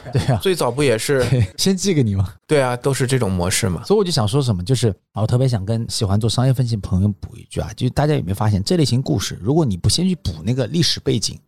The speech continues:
Speaker 1: 当时有什么基础设施，他们商业的消费习惯，供给的传统的模式，你不了解看这故事的时候，你可能不知道，就是说，如果发邮件给别人的直销，这个邮购，对吧？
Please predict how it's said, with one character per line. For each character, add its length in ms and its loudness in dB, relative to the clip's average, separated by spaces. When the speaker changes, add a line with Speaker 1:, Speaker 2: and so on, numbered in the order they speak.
Speaker 1:
当 140 0
时 140 0
有 40 0
什 80 -2
么 60 2
基 140 0
础 80 -2
设 180 0
施， 340 0
他 120 -2
们 80 2
商 180 2
业 80 -2
的 100 -2
消 300 0
费 100 2
习 200 0
惯， 280 0
供 160 2
给 140 0
的 100 2
传 180 -2
统 120 2
的 40 2
模 160 0
式， 240 0
你 80 2
不 120 0
了 160 2
解 120 0
看 180 -2
这 60 -2
故 160 -2
事 100 -2
的 80 2
时 120 0
候， 60 2
你 100 0
可 100 -2
能 100 2
不 140 2
知 140 0
道， 120 0
就 80 -2
是 60 -6
说， 200 0
如 220 0
果 220 -2
发 200 2
邮 160 2
件 200 0
给 160 -4
别 160 -6
人 100 2
的 100 4
直 240 -6
销， 300 0
这 100 -6
个 60 2
邮 180 2
购， 280 0
对 100 2
吧？ 120 2